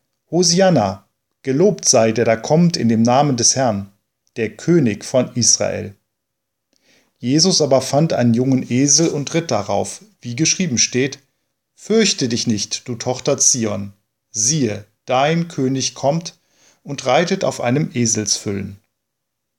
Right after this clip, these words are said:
Das verstanden seine Jünger zuerst nicht. Doch als Jesus verherrlicht war, da dachten sie daran, dass dies von ihm geschrieben stand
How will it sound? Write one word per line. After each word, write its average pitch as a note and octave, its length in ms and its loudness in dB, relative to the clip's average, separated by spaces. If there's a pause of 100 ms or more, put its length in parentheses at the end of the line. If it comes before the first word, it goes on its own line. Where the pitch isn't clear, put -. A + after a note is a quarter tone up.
(420)
Das - 320 0
verstanden C3+ 540 0
seine A2+ 240 2
Jünger A#2+ 380 0
zuerst A#2 760 -2
nicht. G2 560 -8 (720)
Doch C3+ 160 -6
als B2+ 200 0
Jesus E3 360 -2
verherrlicht B2 640 -4
war, B2 280 0 (480)
da C3+ 120 -2
dachten E3+ 360 -2
sie B2 140 -2
daran, B2 340 0
dass B2 300 0
dies D#3+ 300 -2
von C#3 220 -4
ihm D#3 160 -2
geschrieben E3+ 440 -2
stand G#2 480 -4